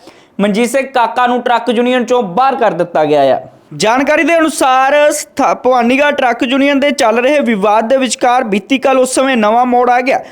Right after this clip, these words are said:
ਜਦੋਂ ਮੌਜੂਦਾ ਪ੍ਰਧਾਨ ਅਤੇ ਕਮੇਟੀ ਮੈਂਬਰਾਂ ਨੇ ਅਹਿਮ ਫੈਸਲਾ ਲੈਂਦਿਆਂ ਯੂਨੀਅਨ ਦੀ ਪੁਕਾਰ ਸਮੇਂ, ਯੂਨੀਅਨ ਦੀ ਚੋਣ ਸਮੇਂ ਜ਼ਹਿਰੀਲੀ ਦਵਾਈ ਪੀਣ ਵਾਲੇ ਮਨਜੀਤ ਸਿੰਘ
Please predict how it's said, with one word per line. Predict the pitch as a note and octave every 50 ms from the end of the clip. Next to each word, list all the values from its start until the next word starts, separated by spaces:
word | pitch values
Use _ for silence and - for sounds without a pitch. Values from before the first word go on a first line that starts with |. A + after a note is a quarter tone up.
| - - - - _ -
ਜਦੋਂ | D#3+ G3+ B3 C#4+ C#4+
ਮੌਜੂਦਾ | B3+ B3+ G#3+ B3 B3 A3 C#4 C#4
ਪ੍ਰਧਾਨ | C#4 C#4+ C#4+ C4+ C#4 B3+ A#3 A#3 A#3
ਅਤੇ | A3+ C4+ C4+
ਕਮੇਟੀ | C4+ C4 B3 A#3+ A#3+ A#3+ B3+ C4+
ਮੈਂਬਰਾਂ | B3+ B3+ A#3+ A#3+ A#3 B3+ B3+ B3 B3+
ਨੇ | B3+ C4 A#3 -
ਅਹਿਮ | - G3 A#3+ C4+ D4 D4
ਫੈਸਲਾ | D4 C4+ A3+ A3 A3+ B3+ B3+ C4
ਲੈਂਦਿਆਂ | B3 A3+ A3 A3 A3+ A3+ A#3 B3+ B3+ B3+ C4 C4+ - - - - - - _ _ - E3+ E3
ਯੂਨੀਅਨ | A3 B3 C4+ C#4+ D4+ D4 C#4
ਦੀ | C4+ C#4+
ਪੁਕਾਰ | B3 - C#4+ C#4 - A#3 A3+ A#3 A#3+ B3
ਸਮੇਂ, | - D4 B3+ C4 C#4 C#4
ਯੂਨੀਅਨ | B3+ G#3+ A#3+ A#3+ B3+ C4+ C4+ C4 A#3
ਦੀ | A3+ C4 C4+ C4+ B3+ C4 -
ਚੋਣ | - B3+ A#3+ A#3+ B3 B3+ C4 B3+ A3+ - - -
ਸਮੇਂ | - - - A3+ A#3 B3+ C4+ C4+ B3+
ਜ਼ਹਿਰੀਲੀ | A#3 G3+ A#3+ B3+ B3 A#3+ A3+ G#3 A3 B3
ਦਵਾਈ | G#3+ A#3+ A#3 A3+ A3+ A#3+ B3+
ਪੀਣ | A3+ - B3 A#3+ A#3+ A#3+
ਵਾਲੇ | A#3+ B3 B3 B3 C4 C4
ਮਨਜੀਤ | A#3+ A#3 A3 F#3 G#3 A3+ A3
ਸਿੰਘ | - C#4+ C#4